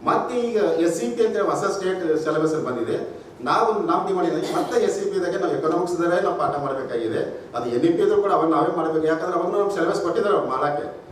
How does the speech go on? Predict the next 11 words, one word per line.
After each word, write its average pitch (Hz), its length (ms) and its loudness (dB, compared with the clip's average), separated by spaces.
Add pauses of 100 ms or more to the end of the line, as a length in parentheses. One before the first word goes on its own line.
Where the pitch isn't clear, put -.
(180)
ಹಾಗಾಗಿ 170 300 0
ನಾವೇ 233 340 4
ಮಾಡ್ಬೇಕಾಗಿದೆ 190 580 0
ಅಂತೇಳಿ 165 400 -2
ನಾವು 156 260 0
ಮೊನ್ನೆ, 156 640 -2 (200)
ಆ, 135 60 0 (520)
ಎಲ್ಲ 165 280 2
ಕಡೆ - 340 2
ಸುಮಾರಿಗೆ 180 340 2
ನಾವು 170 240 0